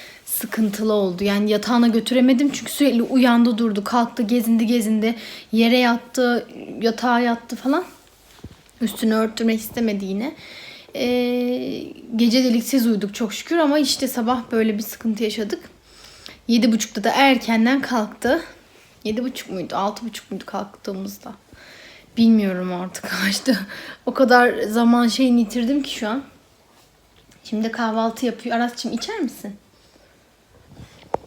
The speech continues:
Ee, şöyle limonata koydum. Bir de kaşarlı tost var yanında da. Kaşarlı tost yiyor.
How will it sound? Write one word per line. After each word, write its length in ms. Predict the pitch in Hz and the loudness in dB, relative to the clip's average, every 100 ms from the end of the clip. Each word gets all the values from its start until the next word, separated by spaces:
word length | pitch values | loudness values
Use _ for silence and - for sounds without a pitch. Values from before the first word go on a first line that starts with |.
| - - _ _ | -20 -20 _ _
Ee, 240 | - 208 | -10 -8
şöyle 520 | 208 247 226 226 220 220 | -8 -4 -2 -2 -2 2
limonata 460 | 240 240 240 240 | 2 2 0 -4
koydum. 840 | 226 233 202 196 190 202 226 330 302 285 294 _ _ _ _ - - - _ | -8 -6 -4 -6 -6 -6 -4 -4 -6 -18 -20 _ _ _ _ -20 -20 -20 _
Bir 120 | 240 202 | -6 -2
de 260 | 240 285 | -2 -2
kaşarlı 580 | 285 233 - 202 214 285 | -4 -6 -4 -4 -2 -4
tost 300 | - 208 - - - - - - | -6 -8 -10 -14 -20 -20 -20 -16
var 180 | 185 175 | -10 -8
yanında 520 | 170 175 170 170 175 | -8 -8 -8 -10 -10
da. 180 | 196 285 403 - _ | -8 -8 -10 -20 _
Kaşarlı 440 | 220 - 202 247 | -12 -10 -10 -10
tost 380 | 208 190 - 220 | -10 -12 -14 -12
yiyor. 200 | 196 | -8